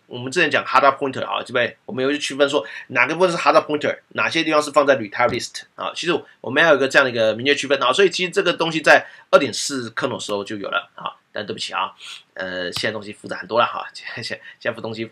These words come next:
呃，比整件事又，就整件事又，又，又有一些不同了哈。然后一样的，我们来做，做，做一些观察哈。好，你看哦，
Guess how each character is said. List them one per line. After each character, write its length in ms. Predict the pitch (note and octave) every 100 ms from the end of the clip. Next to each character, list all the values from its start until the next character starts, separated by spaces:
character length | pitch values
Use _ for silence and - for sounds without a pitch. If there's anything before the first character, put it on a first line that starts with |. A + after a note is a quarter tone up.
| _ -
呃， 360 | G2 G2 F#2+ F#2+ _
比 180 | - G2+ _ - -
整 140 | - G2+
件 100 | A#2
事 220 | B2 A#2
又， 360 | B2+ A#2 G#2+ - _ _ _
就 80 | D3
整 180 | C#3+ A#2
件 100 | D3
事 120 | D3+
又， 200 | D3+ C#3
又， 180 | C3+ C#3
又 200 | C3 C3+
有 100 | G#2+
一 20 |
些 120 | G#2 B2+
不 120 | -
同 160 | -
了 120 | G2 G#2+
哈。 180 | G2+ - _ -
然 120 | D3+
后 80 | - _ _
一 60 | D3
样 140 | D#3
的， 60 | B2+
我 40 |
们 100 | A2+
来 60 | A#2+
做， 180 | B2+ A#2
做， 200 | - A#2
做 200 | - A2+
一 40 |
些 40 |
观 140 | F2 G#2+
察 100 | -
哈。 200 | - - - _ _ _ _ - _ _ _
好， 160 | - _ -
你 100 | D3
看 80 |
哦， 120 | D3